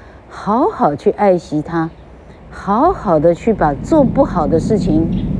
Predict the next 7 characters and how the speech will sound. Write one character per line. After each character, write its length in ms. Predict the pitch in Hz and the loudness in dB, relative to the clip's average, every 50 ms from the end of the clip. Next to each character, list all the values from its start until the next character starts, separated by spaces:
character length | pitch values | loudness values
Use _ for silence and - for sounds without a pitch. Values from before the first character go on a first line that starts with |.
| - - - - - - - - - - - - - - - - - - - - - - - - - - - - - | -4 -4 -2 -2 -2 -2 -2 -2 0 0 0 0 0 0 -2 -2 -2 -2 -2 -2 -2 -2 -2 -2 -2 -2 0 0 2
赶 320 | 202 190 175 165 165 160 | 2 2 4 2 2 0
快 240 | 151 - - 294 247 | 0 0 0 0 0
把 180 | - - - - | 0 0 -2 -2
它 140 | - 190 | 0 -2
改 260 | 190 185 - 165 - - - - | -2 0 -2 -2 -2 -4 -2 0
掉， 180 | - 190 170 156 - - - - - - - - - - - - | 2 2 0 0 -4 -10 -12 -12 -12 -10 -10 -10 -10 -12 -14 -12
哦， 180 | - 165 160 147 | -8 -8 -6 -6